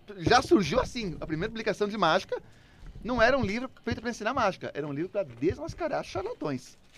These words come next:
Aí veio Houdini, que bateu de frente com o movimento espiritualista lá na época dele,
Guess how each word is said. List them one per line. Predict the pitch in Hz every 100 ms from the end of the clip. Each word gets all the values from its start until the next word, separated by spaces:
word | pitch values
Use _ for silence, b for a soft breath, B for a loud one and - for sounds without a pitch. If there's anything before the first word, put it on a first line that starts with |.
| b b
Aí | - 294 185
veio | 170 180
Houdini, | 254 233 233 262 254 - - _
que | -
bateu | 139 143 151
de | 147
frente | - 147 175 220 -
com | 151
o |
movimento | 123 135 131
espiritualista | - 120 120 131 131
lá | 117
na | 117
época | 117 202
dele, | 180 160 156